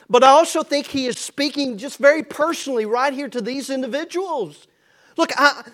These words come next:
the word I'm preaching to you, th-, what I am saying to you, yes, we have read the law and we have read the prophets. We went through what y'all do every Sabbath day. We went through all of that. Now the rulers have given me opportunity to speak.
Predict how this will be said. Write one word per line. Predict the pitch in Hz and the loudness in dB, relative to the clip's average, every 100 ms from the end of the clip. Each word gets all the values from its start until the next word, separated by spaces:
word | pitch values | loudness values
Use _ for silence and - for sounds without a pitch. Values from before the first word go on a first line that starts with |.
| _ | _
the | 269 | 4
word | 202 233 311 359 320 | 4 6 6 8 6
I'm | 247 247 | 2 -2
preaching | - - 330 - - 277 | -4 -2 -2 -2 -4 -4
to | 185 262 | -4 -4
you, | 226 269 208 123 _ _ _ _ | 0 2 2 -2 _ _ _ _
th-, | - 277 214 | -14 -12 -12
what | 262 226 285 | -4 6 8
I | 285 330 | 8 6
am | 349 269 | 4 -2
saying | - 294 339 294 | 0 0 0 -2
to | 269 | -4
you, | - _ _ - | -8 _ _ -4
yes, | 285 330 262 - | 4 4 4 0
we | 277 294 | 0 2
have | 240 180 | 0 6
read | 285 294 | 8 8
the | 202 | 4
law | 220 294 294 214 | 6 8 8 4
and | 220 | 0
we | 311 | -2
have | 190 | 2
read | 240 277 | 4 4
the | 226 | 0
prophets. | - 285 285 220 - | 2 4 4 2 -2
We | 254 | -6
went | 254 226 311 254 | -4 2 2 2
through | 285 269 - - _ | 0 0 -2 -12 _
what | 277 240 | 4 6
y'all | 262 254 | 6 6
do | 208 254 - | 4 -2 6
every | 277 311 330 311 | 8 8 4 -2
Sabbath | - - 294 311 269 - 208 | -2 4 6 6 4 2 4
day. | 254 214 - - | 4 4 0 -12
We | 254 320 | 0 2
went | 269 320 349 - | 4 0 0 -4
through | 285 | 4
all | 262 262 | 6 6
of | 247 | 6
that. | 240 269 196 - _ | 6 6 4 -2 _
Now | 277 330 294 | 6 6 6
the | 233 | 4
rulers | 226 339 302 254 | 2 2 2 0
have | 240 220 | -2 0
given | 302 311 285 | 0 0 -2
me | 311 | 0
opportunity | 294 285 269 294 320 294 262 | 0 -2 -8 -6 -6 -4 -6
to | 240 | -8
speak. | - - 339 302 - | -10 -6 -2 -2 -4